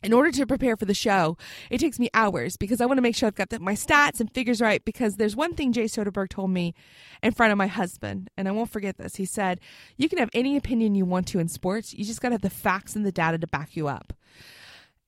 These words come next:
And my husband really helped me out with that. He would, uh, gather articles. He would point out different things. Um, you know, if I was making a kind of a weird argument, I'd go, oh, by it to him first and go,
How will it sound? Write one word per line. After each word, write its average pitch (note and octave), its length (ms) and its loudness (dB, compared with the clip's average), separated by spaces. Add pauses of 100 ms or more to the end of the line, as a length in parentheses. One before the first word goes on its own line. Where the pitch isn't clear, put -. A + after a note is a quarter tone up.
And A#3 420 0 (1400)
my A#3 140 0
husband C4+ 440 2
really A#3+ 160 4
helped A#3 260 0
me A3 80 2
out A3+ 160 2
with F#3 120 -2
that. C#3+ 300 -4
He A3 200 -2
would, G#3 400 4
uh, F#2 120 -8
gather F#3+ 240 2
articles. A#3 680 4
He - 180 -4
would F3+ 260 2 (360)
point A#3+ 200 2
out C4+ 140 4
different A3 340 -4
things. G3+ 560 -8
Um, F3 380 -6
you G3+ 100 -8
know, F3+ 140 -6
if F3+ 100 -8
I F#3+ 60 -6
was F#3+ 140 -6
making A3+ 280 0
a D3 60 -4
kind B3 160 -4
of G3+ 80 0
a - 20 0
weird G3 280 2
argument, G#3+ 420 2
I'd F#3+ 140 2
go, G3+ 260 6
oh, G3 100 8
by G3+ 260 4
it - 100 -4 (380)
to B3 120 2
him G#3 80 4
first C4+ 280 2
and - 20 -14
go, G3 140 4